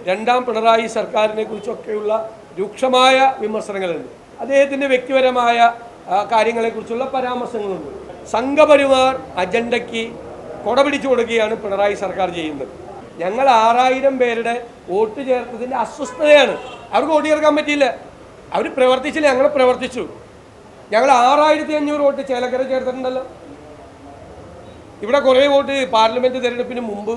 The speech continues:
കുറച്ചുകൂടി നന്നായി ചേർത്തുകൊണ്ടാണ് അത്രയും കുറഞ്ഞത്. ഇല്ലെങ്കിൽ ഇവിടെ കുറേ കൂടി വോട്ട് ചേർത്തതന്നെ. മുഴുവൻ വോട്ട് ഞങ്ങൾ ഉണ്ടായിരുന്ന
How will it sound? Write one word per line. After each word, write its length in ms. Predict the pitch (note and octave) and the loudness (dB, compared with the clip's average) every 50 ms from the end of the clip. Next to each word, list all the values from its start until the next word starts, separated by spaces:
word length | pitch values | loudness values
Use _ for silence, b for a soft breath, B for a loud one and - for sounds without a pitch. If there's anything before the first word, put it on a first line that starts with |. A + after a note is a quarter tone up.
| A3+ | -8
കുറച്ചുകൂടി 340 | - G#3+ - - A#3+ A3+ A3+ A#3 A3+ | -10 -12 -12 -10 -12 -12 -8 -8 -8
നന്നായി 300 | G#3 G#3+ G#3+ A3 A3 - - | -8 -2 -2 -2 -2 0 -2
ചേർത്തുകൊണ്ടാണ് 520 | A3 G#3 G#3 G#3+ G#3+ G#3 G#3 G#3 G#3 G#3+ B3 - - - - - - - | -4 -4 -4 -4 -8 -6 -4 -4 -4 -4 -4 -8 -8 -16 -18 -14 -8 -8
അത്രയും 260 | F#3 - A#3 A3+ A#3+ A#3 | -6 -4 -2 -4 -2 -2
കുറഞ്ഞത്. 260 | A3+ G3+ F#3 F3+ F#3 F3+ | -2 -4 -2 -4 -6 -6
ഇല്ലെങ്കിൽ 180 | F#3+ A3+ A#3+ A#3 | -6 -6 -4 -4
ഇവിടെ 100 | B3+ B3+ B3+ | -4 -4 -2
കുറേ 120 | A#3 A3 A#3+ B3+ B3+ | -4 -2 -2 -4 -4
കൂടി 120 | C#4+ C#4+ C#4+ | -4 -2 -2
വോട്ട് 140 | C4+ C4 C4 B3+ | -2 -2 0 -2
ചേർത്തതന്നെ. 340 | A#3+ G#3 F#3 F#3 - - - - - - - - - - - - - - - - - - | -2 -2 -4 -10 -12 -12 -16 -20 -20 -20 -20 -20 -20 -20 -20 -20 -20 -20 -20 -20 -16 -10
മുഴുവൻ 340 | F#3 A3+ A3+ C4 D4 E4 D#4+ E4 | -10 -8 -6 -2 0 0 2 2
വോട്ട് 180 | D4+ D4+ D4+ C#4+ B3+ | 2 2 0 -2 -2
ഞങ്ങൾ 180 | A#3+ A3 A3 G#3 F3+ A3+ - - - - - - - | -2 -2 -2 -4 -4 -6 -8 -10 -18 -20 -20 -16 -12
ഉണ്ടായിരുന്ന 420 | E3+ F#3+ G3 G3+ G#3 - G#3 A3+ | -4 0 0 0 0 -2 -6 -6